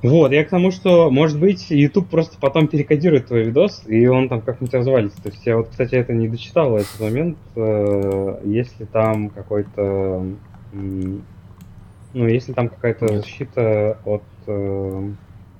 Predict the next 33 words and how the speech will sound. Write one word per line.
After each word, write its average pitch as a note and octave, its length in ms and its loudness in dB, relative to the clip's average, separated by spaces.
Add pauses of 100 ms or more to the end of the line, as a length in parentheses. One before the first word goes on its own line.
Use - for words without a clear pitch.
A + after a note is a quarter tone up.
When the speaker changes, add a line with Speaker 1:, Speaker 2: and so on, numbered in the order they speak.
(2500)
Speaker 1:
короче, - 500 -6
ну, B2 200 2
что G#2 160 0
Speaker 2:
М. D#3 60 4
Speaker 1:
будет, E3+ 180 4
что B2 140 0
будет, E3 240 2
если C3 340 -2
Speaker 2:
М. - 400 -14
Speaker 1:
транскодирует A#2+ 800 2
с - 200 -18 (200)
ухудшением G#2 560 -4
качества? - 460 -8 (880)
Это A2+ 180 0
же A2 100 -4
все - 180 0
лосси C#3 300 0
Speaker 2:
М, - 100 -6
Speaker 1:
кодеки. G#2 320 -4
Speaker 2:
я G#2 100 2
думаю, B2+ 360 0
все B2+ 180 -4
плохо B2+ 320 0
будет. F#2 220 -6
Speaker 1:
Да, G#2 260 0
это G2 140 -4
же G#2 80 -8
все - 160 -2
лосси E3 260 -2
кодеки, A2 420 -4
а G2 60 -6
не G2+ 140 -2
лосслес. G#2 360 -8